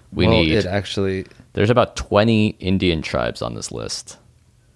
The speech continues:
Speaker 1: You've
Speaker 2: Yeah,
Speaker 1: heard of most
Speaker 2: and
Speaker 1: of
Speaker 2: I
Speaker 1: these, but can you come up with any of them?
Speaker 2: Um, yes. What did I say? I said, said,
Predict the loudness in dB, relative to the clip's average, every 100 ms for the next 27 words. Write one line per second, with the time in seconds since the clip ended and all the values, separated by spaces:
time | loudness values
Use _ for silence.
0 | _ _ _ _ _ _ -4 -2 2 2
1 | 4 4 2 2 -2 -4 -6 -8 -14 -10
2 | -8 -6 -4 -4 -4 -8 -6 -2 0 0
3 | -2 -8 -8 -10 -10 -10 -14 -16 -20 _
4 | _ _ _ _ _ _ _ -20 -20 -20
5 | _ 0 2 4 2 0 -2 -6 _ -8
6 | 0 0 0 -8 -12 -14 _ _ -14 0
7 | 4 4 4 2 2 0 0 -4 -8 -4
8 | -4